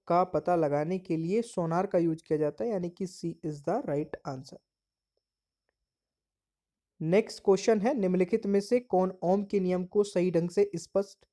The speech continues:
करता है? देखिए, अ, तो इस क्वेश्चन का जो सही आंसर होगा, that is option C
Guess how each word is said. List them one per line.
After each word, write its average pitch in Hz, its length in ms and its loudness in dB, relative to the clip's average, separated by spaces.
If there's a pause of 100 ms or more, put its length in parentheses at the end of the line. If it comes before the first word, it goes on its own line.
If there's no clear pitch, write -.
(680)
करता 175 320 6
है? 131 280 -8 (2750)
देखिए, 202 380 0
अ, 156 520 0
तो 180 300 0
इस 202 120 -6
क्वेश्चन 233 380 2
का 226 120 0
जो 208 100 2
सही 202 440 -2
आंसर 165 340 0
होगा, 202 200 2
that 180 300 0
is 196 140 2 (200)
option 196 500 0 (160)
C - 300 -4